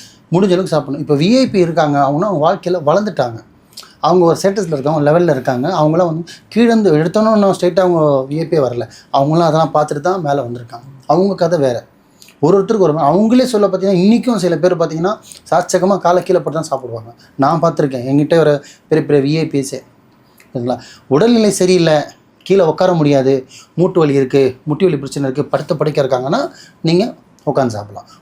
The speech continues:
முடிஞ்ச அளவுக்கு தரையில உட்காந்து சாப்பிடணும். சாப்பாடு ஆச்சுங்களா? நாலு. அஞ்சாவது விஷயம், சாப்பாடு சாப்பிட உட்காந்துட்டோம் அப்படின்னா, சாப்பாடுல தான் நம்ம தியானத்தை கொண்டு போகணுமே தவிர,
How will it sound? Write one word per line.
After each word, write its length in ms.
முடிஞ்ச 280
அளவுக்கு 280
தரையில 300
உட்காந்து 280
சாப்பிடணும். 400
சாப்பாடு 420
ஆச்சுங்களா? 340
நாலு. 220
அஞ்சாவது 420
விஷயம், 220
சாப்பாடு 380
சாப்பிட 360
உட்காந்துட்டோம் 400
அப்படின்னா, 240
சாப்பாடுல 460
தான் 120
நம்ம 180
தியானத்தை 320
கொண்டு 260
போகணுமே 260
தவிர, 260